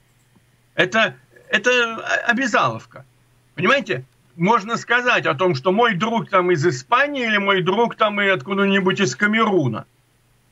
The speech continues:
Друг из Камеруна, нужно заметить, да, но он подготовлен к тому, чтобы сидеть под высоким ультрафиолетом последними миллионами лет эволюции.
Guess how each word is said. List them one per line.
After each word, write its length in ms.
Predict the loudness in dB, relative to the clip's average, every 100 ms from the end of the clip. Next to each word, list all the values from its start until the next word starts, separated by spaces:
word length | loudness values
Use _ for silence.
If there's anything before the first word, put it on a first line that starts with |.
| _ _
Друг 340 | 0 2 2 0
из 160 | -2
Камеруна, 580 | -2 -2 0 2 2 2
нужно 320 | 2 0 0
заметить, 560 | 0 2 0 0 0 2
да, 320 | 2 2 2
но 160 | 0 2
он 260 | 2 -2 -8 _ -4
подготовлен 720 | -2 0 0 2 2 2 -2
к 40 | 0
тому, 320 | 0 0 -6
чтобы 240 | -4 -6
сидеть 380 | -6 -4 -2 -2
под 140 | -2 0
высоким 480 | 0 2 0 0
ультрафиолетом 920 | 0 0 -2 0 0 2 2 2 0 0
последними 640 | -2 -2 -4 -6 -6 -6
миллионами 680 | -2 2 4 4 4 2 0
лет 200 | 0 0
эволюции. 680 | 0 2 2 0 -4 -12